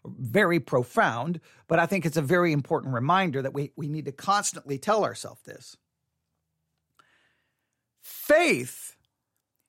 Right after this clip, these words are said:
is absolutely useless if the faith is being placed in the wrong thing. Faith is useless if the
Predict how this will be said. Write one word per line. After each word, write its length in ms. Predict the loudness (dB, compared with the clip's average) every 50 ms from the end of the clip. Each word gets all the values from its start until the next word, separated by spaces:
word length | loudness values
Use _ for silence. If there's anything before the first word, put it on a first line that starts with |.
| _ 4
is 320 | 6 8 8 6 4 -2 -8 _ 2
absolutely 1160 | 2 4 4 4 2 0 0 0 2 6 6 6 6 6 6 4 4 2 0 -2 -2 -2 0 0
useless 1200 | -2 -4 -6 -6 0 4 6 6 8 8 6 4 4 2 -2 -8 -10 -12 -14 -14 -16 -16 -18 _ _ _ _ _ _ _ _ _ _ _ 2
if 360 | 4 6 6 4 4 -4 -4 2
the 140 | 2 2 2
faith 720 | 0 -6 -14 -4 2 4 4 6 6 4 4 2 2 0 2
is 200 | 4 4 4 4
being 340 | 2 -4 -4 -2 -2 -4 -6
placed 680 | -8 -8 -4 0 2 4 4 4 2 -2 -6 -8 -16 -20 _ _ _ _ _ _ _ _ _ _ _ _ _ _ 2
in 220 | 4 4 6 6
the 100 | 6 6
wrong 500 | 6 8 6 8 8 8 8 8 6 4
thing. 600 | 2 2 2 4 4 4 2 0 -4 -6 -10 -16 _ _ _ _ _ _ _ _ _ _ _ _ _ _ _ _ _ _ _ _ _ _ _ _ _ _ _ _ _ _ _ _ _ _ _ _ _
Faith 720 | _ -20 -8 0 2 4 4 6 4 4 2 2 0 -4 _
is 360 | 4 6 6 6 4 2 2 4
useless 600 | 4 4 4 2 0 0 2 2 2 2 0 -6 _ -20 _ _ _ 4
if 200 | 4 4 4 2
the 220 | -4 -4 -4